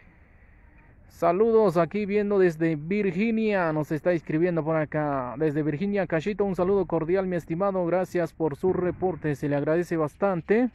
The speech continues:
A Ro-, Rodríguez Quesada Pedro, saludos amigo, bendiciones,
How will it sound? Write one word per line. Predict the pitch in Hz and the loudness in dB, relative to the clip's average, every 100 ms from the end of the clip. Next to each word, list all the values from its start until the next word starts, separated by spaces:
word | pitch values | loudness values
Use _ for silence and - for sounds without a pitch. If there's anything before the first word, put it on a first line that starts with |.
| _ _ _ - - - - - - - - - - - - | _ _ _ -20 -20 -20 -20 -20 -20 -20 -20 -20 -20 -20 -2
A | 151 | 0
Ro-, | 151 160 160 147 165 - | 2 2 2 0 -6 -10
Rodríguez | 160 170 165 208 240 220 185 | -2 2 2 2 2 2 2
Quesada | - 180 165 - 226 208 | 0 0 0 0 0 2
Pedro, | 180 - 233 214 196 170 156 147 | 0 4 4 4 2 2 2 0
saludos | 170 208 175 | 0 2 2
amigo, | 180 202 196 | 0 0 0
bendiciones, | 175 170 196 202 202 202 196 190 - - | 0 -2 0 0 0 0 0 -2 -4 -20